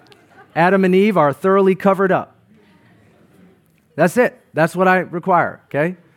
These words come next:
You know, no clothes, no service. Amen? <laughs> Like, <laughs> this is shutting it down right there. So, but come how you want, you know, be comfortable, man. I don't care. Like, if, but I do think when I teach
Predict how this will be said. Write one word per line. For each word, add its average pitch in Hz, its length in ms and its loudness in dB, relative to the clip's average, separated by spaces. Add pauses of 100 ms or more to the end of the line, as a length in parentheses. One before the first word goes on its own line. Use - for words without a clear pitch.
(400)
You 135 140 -6
know, 147 180 -2
no 156 240 -2
clothes, 180 440 0
no 165 120 -2
service. 160 600 -6
Amen? 143 420 -4 (280)
<laughs> - 260 -20
Like, 143 320 0
<laughs> - 1300 -8
this 117 100 -20
is 123 140 -14
shutting 170 260 -2
it 170 80 -2
down 139 380 -2
right 131 200 -6
there. 123 380 -4 (1120)
So, 190 400 -2 (540)
but - 260 -2
come 240 220 2
how 262 160 2
you 254 180 -2
want, 262 240 0
you 262 100 0
know, 247 140 4
be 226 160 -4
comfortable, 247 480 0
man. 208 220 2
I 214 100 2
don't 262 200 -2
care. 233 280 0
Like, 208 240 0
if, 196 240 0
but 180 260 0
I 202 140 0
do 220 180 -2
think 233 460 -2
when 180 160 -2
I 196 60 2
teach - 360 -6